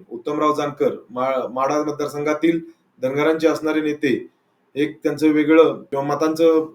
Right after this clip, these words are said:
गोळा कायम त्यांच्या सोबत राहिलेला आहे. या उत्तमराव जानकरांनी सुद्धा प्रसार माध्यमांमध्ये, प्र-, प्रसार माध्यमांमध्ये दिलेल्या मुलाम-, मुलाखतीमध्ये ते मोहिते पाटलांबरोबर काम करायला तयार आहेत, अशा प्रकारची भूमिका दाखवलेली होती.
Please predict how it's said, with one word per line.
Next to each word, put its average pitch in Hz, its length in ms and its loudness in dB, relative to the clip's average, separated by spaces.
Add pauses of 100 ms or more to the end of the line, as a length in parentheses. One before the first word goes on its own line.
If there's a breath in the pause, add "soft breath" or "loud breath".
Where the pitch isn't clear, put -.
(520)
गोळा 143 220 2
कायम 160 320 2
त्यांच्या 160 260 2
सोबत 156 320 2
राहिलेला 143 300 4
आहे. 107 160 0 (360 soft breath)
या 127 60 -2
उत्तमराव 160 500 2
जानकरांनी 156 440 -2
सुद्धा 151 200 0
प्रसार 156 320 -4
माध्यमांमध्ये, 156 520 -2
प्र-, 151 340 -6
प्रसार 165 260 -2
माध्यमांमध्ये 156 600 0
दिलेल्या 156 320 2
मुलाम-, 156 340 0
मुलाखतीमध्ये 160 680 2 (440 soft breath)
ते 160 320 6
मोहिते 143 220 -2
पाटलांबरोबर 160 540 2
काम 160 280 -2
करायला 156 280 2
तयार 151 300 0
आहेत, 117 200 2 (360)
अशा 123 180 -4
प्रकारची 156 340 -2
भूमिका 147 340 -2
दाखवलेली 131 400 0
होती. 104 180 -6